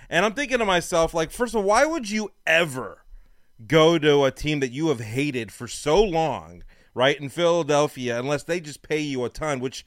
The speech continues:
that's not gonna happen. So why would you wanna go there? I mean, it just, I don't know. And then,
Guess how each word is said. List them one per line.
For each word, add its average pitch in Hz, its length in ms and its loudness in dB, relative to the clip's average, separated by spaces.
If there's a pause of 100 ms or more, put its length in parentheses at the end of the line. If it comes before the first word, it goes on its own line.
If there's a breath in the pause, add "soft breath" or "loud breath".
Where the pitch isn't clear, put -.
(140)
that's 170 240 -4
not 147 160 -4
gonna 117 180 -8
happen. 104 440 -12 (420 soft breath)
So 180 480 4 (180)
why 226 160 -2
would 285 160 -4
you 254 80 -6
wanna 220 220 0
go 151 260 0
there? 113 520 0
I 131 120 -8
mean, 151 180 -6
it 147 160 -6
just, 127 240 -10
I 143 140 -2
don't 123 140 -2
know. 98 240 -10
And 135 120 -4
then, 165 200 -2